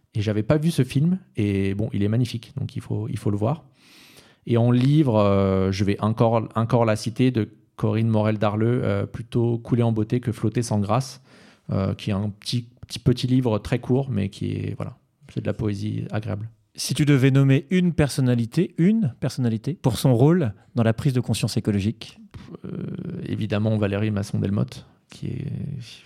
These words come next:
Speaker 1: bon, c'est Valérie, mais qui est un exemple, euh, pour plein de monde, qui est de, de, de pédagogie, de calme.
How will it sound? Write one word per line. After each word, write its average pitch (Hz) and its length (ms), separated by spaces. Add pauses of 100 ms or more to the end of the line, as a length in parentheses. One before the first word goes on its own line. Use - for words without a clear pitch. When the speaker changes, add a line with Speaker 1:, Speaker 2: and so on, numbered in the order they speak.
(560)
Speaker 1:
bon, - 180
c'est - 160
Valérie, 107 500
mais - 280 (800)
qui 120 100
est 107 80
un 107 240
exemple, 117 560
euh, 95 400
pour - 260
plein 110 160
de 113 60
monde, 127 340
qui 101 200
est 104 60
de, 101 200
de, 101 160
de 98 160
pédagogie, 120 760
de 107 140
calme. 131 500